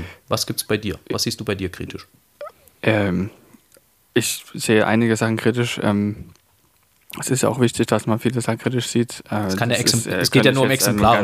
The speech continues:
Speaker 2: ganze
Speaker 1: Das wär-,
Speaker 2: Folge,
Speaker 1: das wäre jetzt
Speaker 2: ganze
Speaker 1: das
Speaker 2: Folge darüber
Speaker 1: Einzige.
Speaker 2: machen.
Speaker 1: Nee, nee, das, ich wollte ja sagen, das ist ja auch
Speaker 2: Ähm,
Speaker 1: bei mir jetzt
Speaker 2: aber
Speaker 1: nicht
Speaker 2: ich
Speaker 1: das
Speaker 2: kann ja
Speaker 1: Einzige.
Speaker 2: mal anknüpfen an das, was du gesagt hast, was die Meinungsbildung betrifft. Ähm, da könnte bei mir,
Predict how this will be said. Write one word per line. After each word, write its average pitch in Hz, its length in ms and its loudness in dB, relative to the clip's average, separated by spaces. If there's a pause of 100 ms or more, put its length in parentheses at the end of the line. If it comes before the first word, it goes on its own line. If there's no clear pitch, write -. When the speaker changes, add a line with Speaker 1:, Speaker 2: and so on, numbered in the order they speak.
Speaker 2:
ganze - 20 -8
Speaker 1:
Das 107 140 2
wär-, 110 80 4
Speaker 2:
Folge, 110 380 -2
Speaker 1:
das - 140 -2
wäre 110 140 4
jetzt 104 100 2
Speaker 2:
ganze 107 200 0
Speaker 1:
das - 60 0
Speaker 2:
Folge 113 260 4
darüber 104 260 4
Speaker 1:
Einzige. 101 60 2
Speaker 2:
machen. 117 260 0 (140)
Speaker 1:
Nee, 104 120 4
nee, 117 160 6
das, 107 140 0
ich 120 120 2
wollte 123 100 8
ja 117 60 6
sagen, 117 180 2
das 104 100 0
ist 110 60 4
ja 113 80 6
auch 104 60 2
Speaker 2:
Ähm, 101 60 0
Speaker 1:
bei 104 60 0
mir 113 140 2
jetzt 110 100 4
Speaker 2:
aber 107 80 2
Speaker 1:
nicht 110 60 0
Speaker 2:
ich 113 80 0
Speaker 1:
das - 40 -2
Speaker 2:
kann 131 120 0
ja 139 80 -2
Speaker 1:
Einzige. 123 120 -4
Speaker 2:
mal - 200 -6 (720)
anknüpfen 127 440 0
an 113 80 2
das, 117 160 2
was 113 140 -2
du 131 80 -2
gesagt 131 340 -2
hast, - 140 -14
was 113 120 0
die - 100 -8
Meinungsbildung 123 560 0
betrifft. 123 440 -4 (1800)
Ähm, 110 380 2
da 107 140 2
könnte 127 220 2
bei 117 100 4
mir, 117 260 2